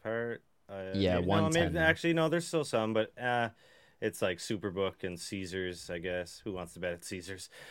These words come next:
Speaker 1: <laughs> Um, but, uh, yeah, Bet three six five still has plus one fifty. Yeah, but there's lots of plus one ten, but I, I'd still take it at plus one ten even. Uh, there is some uncertainty here as far as what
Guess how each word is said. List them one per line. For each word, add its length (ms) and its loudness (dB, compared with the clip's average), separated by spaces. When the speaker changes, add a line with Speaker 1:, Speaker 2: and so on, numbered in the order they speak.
Speaker 1:
<laughs> 160 -8
Um, 180 -2
but, 220 4
uh, 320 4
yeah, 340 4
Bet 200 6
three 140 -2
six 220 -4
five 240 2
still 100 -2
has 100 -2
plus 220 -4
one 140 -6
fifty. 240 -10
Yeah, 160 8
but 180 0
there's 300 -4
lots 260 4
of 80 -8
plus 260 4
one 140 2
ten, 220 2
but 80 6
I, 180 10
I'd 80 6
still 140 0
take 240 4
it 40 4
at 120 6
plus 200 4
one 180 2
ten 420 0
even. 400 0
Uh, 440 8
there 240 8
is 200 8
some 540 2
uncertainty 680 0
here 360 4
as 160 2
far 300 4
as 140 0
what 320 2